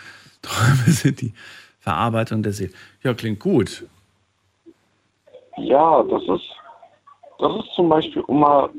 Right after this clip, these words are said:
Speaker 2: was weiter auszuholen, äh, als ich mich vor Jahren von meiner Ex getrennt hab,
Speaker 1: Mhm.
Speaker 2: hab ich Jahre danach immer noch damit zu kämpfen gehabt, mit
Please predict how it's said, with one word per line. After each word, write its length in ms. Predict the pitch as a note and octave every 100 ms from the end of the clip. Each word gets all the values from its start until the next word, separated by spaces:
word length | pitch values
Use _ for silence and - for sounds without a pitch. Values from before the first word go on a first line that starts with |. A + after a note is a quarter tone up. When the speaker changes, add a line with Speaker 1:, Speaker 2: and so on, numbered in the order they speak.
| E4+ -
Speaker 2:
was 220 | - -
weiter 360 | D3+ E3+ D#3 -
auszuholen, 920 | D3+ E3+ - C#3 A#2+ C3+ D#3+ G3 - A#3+ C4 - - E4+ F#4 E4+ - - _ - -
äh, 40 |
als 600 | C3 C#3 C3+ C3+ - A#2
ich 140 | C3+ C#3+
mich 200 | C#3 - -
vor 440 | C3+ C3 C3 B2+ - - - - A2
Jahren 420 | B2 C#3+ - F3 -
von 120 | C#3+
meiner 280 | C#3 C#3 -
Ex 140 | - F4+
getrennt 480 | - A#2+ A2+ A2 G#2 -
hab, 340 | G2 - -
Speaker 1:
Mhm. 320 | A2 G2+ B2 C#3 - _ _ _ _ _ _ -
Speaker 2:
hab 160 | C3
ich 380 | C4+ B3 - - - - E4+ - A#2
Jahre 380 | C3+ D3+ D#3+ D3
danach 480 | C3+ C3+ D3+ G3 C4+ - - - - _ _ _ _ - B3+ -
immer 200 | C#3+ E3+
noch 220 | E3 D#3
damit 280 | - C3+ C3
zu 160 | - -
kämpfen 460 | - D#3+ F3 - A#2
gehabt, 260 | G#2+ D3 - - - B2+
mit 160 | A2